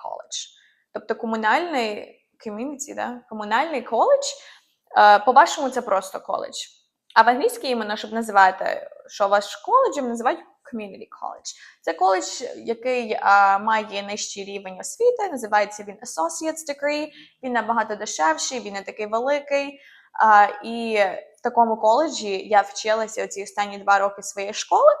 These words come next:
щоб потрапити потім вже в університет. Сподіваюся, тут ви також не загубилися.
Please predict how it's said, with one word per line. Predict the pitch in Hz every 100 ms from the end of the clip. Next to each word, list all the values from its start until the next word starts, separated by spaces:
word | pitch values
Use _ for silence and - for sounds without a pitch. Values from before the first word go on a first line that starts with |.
| - -
щоб | - 220 -
потрапити | 214 240 247 233
потім | 226 220
вже | 214 214 214
в | 208 196 196
університет. | 202 190 - - - - _ _ _ _ _ _ _ _ _ -
Сподіваюся, | - - 208 208 233
тут | 240 202
ви | 202
також | 202 208 208 -
не | 208 208
загубилися. | 208 202 196 - - -